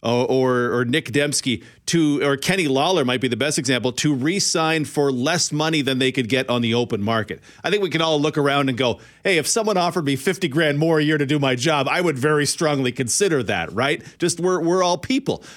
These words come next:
But there's something about them that gets them to take less money to stay here in Winnipeg and work for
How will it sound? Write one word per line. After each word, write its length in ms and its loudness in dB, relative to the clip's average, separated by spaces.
But 260 0
there's 200 2
something 360 0
about 360 0
them 200 2
that 240 -2
gets 260 0
them 180 0
to 60 -4
take 400 -2
less 320 0
money 300 0
to 140 -2
stay 360 0
here 200 0
in 120 0
Winnipeg 500 0
and 160 -2
work 260 0
for 340 0